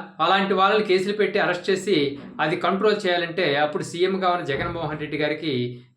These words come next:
వెన్నతో పెట్టిన విద్య. చాలా సులభం. కానీ ఆ పని ఎప్పుడూ చేయలేదు.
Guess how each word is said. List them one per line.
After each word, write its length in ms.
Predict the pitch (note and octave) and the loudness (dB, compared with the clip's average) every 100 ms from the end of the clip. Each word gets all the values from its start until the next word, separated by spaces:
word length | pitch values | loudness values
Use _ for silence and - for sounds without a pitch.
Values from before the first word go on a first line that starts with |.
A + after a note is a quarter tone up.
| - | -6
వెన్నతో 340 | C#3 D#3 E3 E3 | -4 -2 -2 -2
పెట్టిన 300 | C#3+ C#3+ C3+ | -4 -6 -6
విద్య. 400 | B2+ B2+ A2 - _ _ _ _ _ - | -4 -4 -8 -12 _ _ _ _ _ -2
చాలా 260 | D3+ E3 | 0 0
సులభం. 480 | D#3 C#3+ C#3+ A2 - _ _ _ _ - | 0 -2 -2 -6 -10 _ _ _ _ -4
కానీ 160 | F#3 | 0
ఆ 80 | E3 D3+ | 0 0
పని 140 | D#3+ | -2
ఎప్పుడూ 280 | D#3+ F3+ F3 | -4 -4 -2
చేయలేదు. 460 | D3+ C#3+ D3 C#3+ | 0 0 2 0